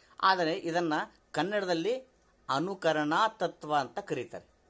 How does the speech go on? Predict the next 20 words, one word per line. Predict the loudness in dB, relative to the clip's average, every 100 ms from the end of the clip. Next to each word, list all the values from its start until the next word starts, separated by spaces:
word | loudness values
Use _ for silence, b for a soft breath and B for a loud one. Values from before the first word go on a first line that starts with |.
| _ _ -14
ಈ | -10 -8
ಅನುಕರಣಾ | -8 -10 -6 -4 0 0
ತತ್ವವನ್ನ | 0 -4 -6 -6 -4 -6 -4 -6
ಪ್ರತಿಪಾದನೆ | -8 -10 -6 -4 -4 -4 -6
ಮಾಡಿದವ್ರು | -4 -4 -2 -2
ಯಾರು | -2 -2
ಅಂತಂದ್ರೆ | -6 -8 -8 -6 -6 -10 b b b _
ಪ್ಲೇಟೋ. | -4 -2 -2 -4 -4 -2 -2 -4 -6 -12 _ _ _ _ -12
ಹಂಗಾರೆ | -8 -6 -6 -10 _ _ -14
ಇಮಿಟೇಷನ್ | -10 -8 -6 -6 -6 -8
ಅನ್ನೋದನ್ನ | -8 -6 -6 -8
ಕನ್ನಡದಲ್ಲಿ | -8 -6 -4 -4 -4 -4
ಅನುಕರಣಾ | -6 -8 -4 -4 -2 -4
ತತ್ವ | -4 -6 -4
ಅಂತ | -4 -4
ಕರೀತಾರೆ, | -8 -6 -6 -6 -8 b b -10
ಇದನ್ನ | -6 -6 -6
ಪ್ರತಿಪಾದನೆ | -10 -8 -6 -2 -2 -4 -8
ಮಾಡಿದವರು | -6 -6 -4 -6 -6 -10
ಪ್ಲೇಟೋ. | _ _ 0 2 2 -2